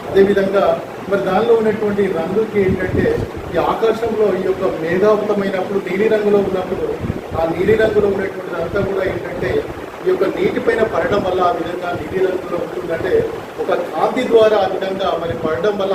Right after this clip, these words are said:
ఆ విధంగా వస్తుందని చెప్పని వాటి గురించి పరిశోధనలు చేయడం అనేటువంటిది జరిగింది. అదేవిధంగా వాయు పదార్థం, వాయు కానీ, ఘన, ద్రవ, వాయు పదార్థాలలో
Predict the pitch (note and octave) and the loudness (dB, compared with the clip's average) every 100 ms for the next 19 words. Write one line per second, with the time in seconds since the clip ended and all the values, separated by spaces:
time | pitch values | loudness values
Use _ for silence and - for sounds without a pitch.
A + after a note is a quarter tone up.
0 | F3 D#3+ F#3 F3+ E3+ E3+ D#3+ D#3 - F#3 | 0 -2 -4 -2 0 0 0 -2 -4 -6
1 | F3+ E3+ - F3 E3+ D3 - - - C3 | -6 -6 -8 -6 -6 -6 -8 -12 -12 -2
2 | C#3 - G#3+ G3+ G3+ G#3 - D#3+ - F3+ | 2 2 2 2 2 0 -2 -4 -2 -4
3 | F3+ F3 - - E3 E3 E3 D#3+ D#3 D#3 | -4 -4 -6 -6 -4 -2 -2 -2 -2 -4
4 | D#3 D#3 C#3+ C#3+ D#3+ E3 E3 C#3+ - - | -4 -4 -2 -2 0 0 0 0 -4 -8
5 | - - D3 G#3 G3+ G3+ G3+ E3+ D3+ D3 | -12 -4 6 6 8 4 4 2 2 0
6 | E3+ F#3+ F#3+ F#3+ F#3 F#3 D#3+ D3+ E3+ F#3+ | 0 0 0 -2 -2 -4 -2 0 0 0
7 | F3+ F3+ - C#3+ D3 F3 F#3 D#3 D#3 F3+ | 0 -2 -4 -4 -2 0 -2 0 0 0
8 | F3+ D3+ D#3+ F3+ F3 E3+ E3+ E3+ E3 E3+ | 0 2 0 0 -2 -2 -2 0 2 2